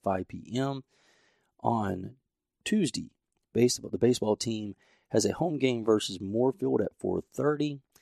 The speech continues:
The softball has a sectional game at home at five o'clock.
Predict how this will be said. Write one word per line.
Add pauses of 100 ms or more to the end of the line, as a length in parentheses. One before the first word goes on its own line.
(140)
The
softball
has
a
sectional
game
at
home
at
five
o'clock.